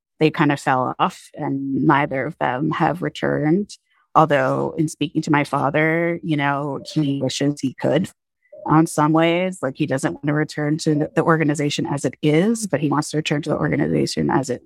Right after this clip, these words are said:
was. He still holds most of those beliefs,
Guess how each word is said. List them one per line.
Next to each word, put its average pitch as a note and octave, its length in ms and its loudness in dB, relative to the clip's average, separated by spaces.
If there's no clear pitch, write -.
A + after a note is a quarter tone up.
was. - 800 -8
He F3 120 8
still - 280 0
holds A#2 420 2
most C#3 280 0
of - 60 -14
those A#2+ 200 -2
beliefs, C3 720 -2